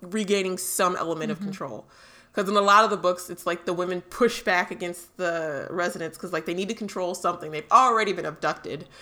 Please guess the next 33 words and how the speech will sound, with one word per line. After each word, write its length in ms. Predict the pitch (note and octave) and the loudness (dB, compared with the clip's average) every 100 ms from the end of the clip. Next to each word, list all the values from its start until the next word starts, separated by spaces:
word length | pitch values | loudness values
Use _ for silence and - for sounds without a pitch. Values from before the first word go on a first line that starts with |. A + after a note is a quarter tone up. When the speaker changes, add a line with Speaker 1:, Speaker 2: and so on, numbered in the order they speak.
| - - | -20 -4
Speaker 1:
They've 140 | G3+ | 8
already 240 | A3 B3 B3 | 10 10 8
ended 140 | A3+ | 6
up 100 | A3 | 4
on 80 | G#3 | 4
this 180 | G3 - | 2 2
ice 240 | F#3 F#3+ - | 2 2 -2
planet 300 | F3 D3+ E3 | -4 -4 -6
they're 80 | E3 | -6
never 180 | D#3+ | -6
getting 240 | E3 D#3+ E3 | -6 -10 -8
back 200 | D#3 - | -10 -6
home. 200 | D#3 D3 | -6 -4
And 80 | F3 | 0
now 140 | F#3 | 0
this 200 | G#3 - | 0 -2
worm 420 | F#3+ F#3 G3+ G3+ | 2 6 8 8
Speaker 2:
Yes, 160 | G3 - | 4 -2
Speaker 1:
is 40 | |
telling 260 | - F3 E3+ | -4 -2 -2
Speaker 2:
yeah. 40 | |
Speaker 1:
them 100 | F3 | -4
that 100 | E3 | -2
they've 120 | F3 F3 | -2 0
gotta 180 | E3 | -2
have 240 | F3 E3 E3+ | -2 -4 -2
babies. 460 | E3+ E3 C#3 F3+ | -2 -2 -6 -8
So, 340 | - - F3 - - _ _ _ | -8 -2 0 -2 -8 _ _ _
so, 680 | - B3 G#3+ G3+ G3 G3 - | -6 2 4 6 4 2 2
um, 460 | G#3 G3+ F#3+ F#3+ F#3 - | 4 4 4 0 -4 -14
so 200 | - C4 | -6 0
they 120 | B3+ C#4 | 0 0
go, 540 | D4 C#4+ C4+ C4 | 2 2 2 0